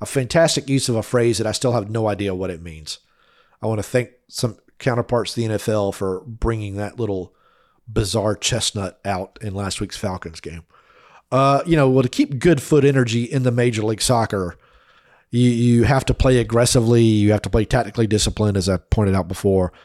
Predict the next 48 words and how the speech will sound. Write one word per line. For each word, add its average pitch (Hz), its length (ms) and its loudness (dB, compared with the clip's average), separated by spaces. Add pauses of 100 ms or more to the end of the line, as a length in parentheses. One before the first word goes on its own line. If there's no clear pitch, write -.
(120)
I 110 60 -8
think 135 180 0
you're 127 80 -2
gonna 120 160 2
see 123 160 2
the 107 140 -2
exact 110 320 0
same 104 200 -4
starting 101 340 0
eleven 92 400 -2
unless 92 280 -6
Rossetto 90 400 -8
can't 78 300 -12
go. 85 300 -6 (1700)
Uh, 98 420 0 (100)
it, 123 420 -10
you're 131 180 0
not 127 180 2
gonna 117 140 -2
see 117 140 0
a 101 80 2
whole 104 160 0
lot 98 160 0
of, 85 160 -10
of 95 200 -8
differences. 87 420 -10
There 110 120 -2
will 127 100 2
be 131 100 0
some 123 180 -2
tweaks. 113 440 -4 (460)
I 104 80 -4
think, 127 240 -2
with 113 140 -2
how 123 140 2
the 113 80 -2
marking 107 400 -4
was. 101 300 0 (320)
There 135 100 4
was 147 140 4
some 127 140 2
moments 165 340 2
in 131 60 0
the 123 60 0
first 131 300 -2
half 131 280 2
last 101 240 -4
night. 98 280 -8